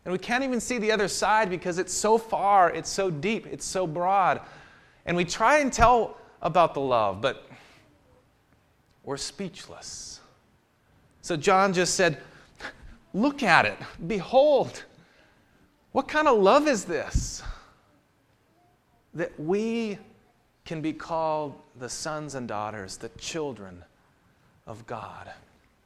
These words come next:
I saved my favorite quote for later. You're gonna have to wait for my favorite one.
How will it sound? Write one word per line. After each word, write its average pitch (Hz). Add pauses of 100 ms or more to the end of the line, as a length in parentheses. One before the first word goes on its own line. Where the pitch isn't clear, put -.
(2500)
I -
saved 151
my 131
favorite 127
quote 123
for 113
later. 110 (1700)
You're 92
gonna 98
have 110
to 123
wait 120
for -
my 104
favorite 104
one. 85